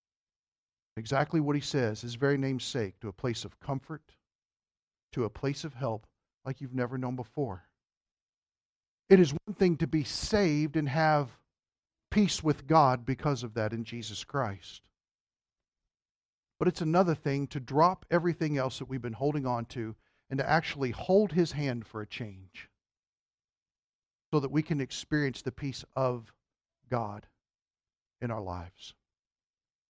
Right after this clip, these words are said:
That make sense? You with me? Who's asleep?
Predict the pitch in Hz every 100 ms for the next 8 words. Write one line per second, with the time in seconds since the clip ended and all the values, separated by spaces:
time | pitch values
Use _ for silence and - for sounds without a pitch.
0 | _ 175 - 190 180 - - - _ _
1 | _ _ _ _ _ _ _ _ _ _
2 | _ - 147 156 160 147 _ _ _ _
3 | _ _ _ _ _ _ _ _ _ 156
4 | 147 - 131